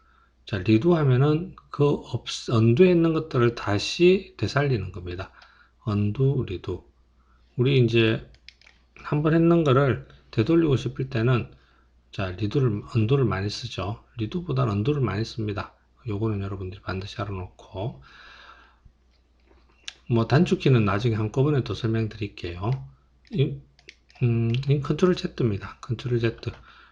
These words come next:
컨트롤 Z 하면은 언두가 됩니다. 어, 이 언두를 몇 번까지 할래라는 것을 설정하는 거는 또 프리퍼런스에서 설정할 수가 있습니다. 자, 그렇게 하고,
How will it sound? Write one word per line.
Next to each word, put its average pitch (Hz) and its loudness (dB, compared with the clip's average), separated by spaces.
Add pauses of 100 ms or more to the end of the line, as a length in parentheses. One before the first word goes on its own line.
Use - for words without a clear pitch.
컨트롤 135 0
Z 131 -4
하면은 110 -4 (120)
언두가 101 -2
됩니다. 98 -8 (800)
어, 131 -2
이 160 4
언두를 131 6
몇 110 2
번까지 180 4
할래라는 123 4
것을 113 -2
설정하는 160 2
거는 160 2
또 - -6
프리퍼런스에서 98 -6
설정할 107 -6
수가 - -12
있습니다. - -16 (2750)
자, 104 -2
그렇게 123 0
하고, 110 -2